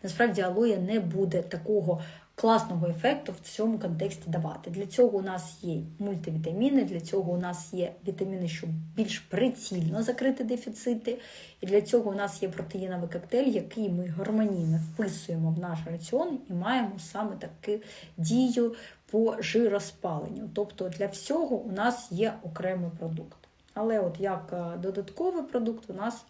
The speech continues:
алоє, і це, я вважаю, шикарно. Тобто я думаю, що після ефіру у вас трохи більше прояснення вже є в голові, і ви розумієте, як і що далі робити з цим. Ось.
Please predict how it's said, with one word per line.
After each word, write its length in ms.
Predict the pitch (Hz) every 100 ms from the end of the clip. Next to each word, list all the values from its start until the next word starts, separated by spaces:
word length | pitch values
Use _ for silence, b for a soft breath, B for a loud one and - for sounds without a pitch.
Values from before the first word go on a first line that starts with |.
| -
алоє, 460 | 180 202 311 240
і 40 | 175
це, 340 | 160 202 262 B B B B
я 180 | 175 226
вважаю, 440 | 196 175 196 190
шикарно. 640 | 170 - - 160 - - - B B B
Тобто 300 | 254 254 254
я 200 | 247 320
думаю, 440 | 240 233 208 190
що 280 | 190 - 220
після 360 | 214 269 254 233
ефіру 520 | 226 220 - 180 160
у 160 | - 190
вас 400 | 208 175 - -
трохи 360 | - 208 196 190
більше 400 | 175 190 - 170
прояснення 840 | 185 233 214 175 160 - 214 233
вже 280 | 247 240 277
є 240 | 262 254 254
в 120 | 233
голові, 680 | 254 254 262 233 247 254 294 - _ b b b b _ -
і 80 |
ви 120 | 226 269
розумієте, 680 | 233 214 202 233 226 -
як 360 | 190 202 233 233
і 60 | 165
що 380 | - - 220 247 - _ _
далі 400 | 170 180 196 180 180 - -
робити 540 | 180 165 160 156 160
з 260 | 160 - -
цим. 120 | - 175 - _ _
Ось. 320 | 175 160 -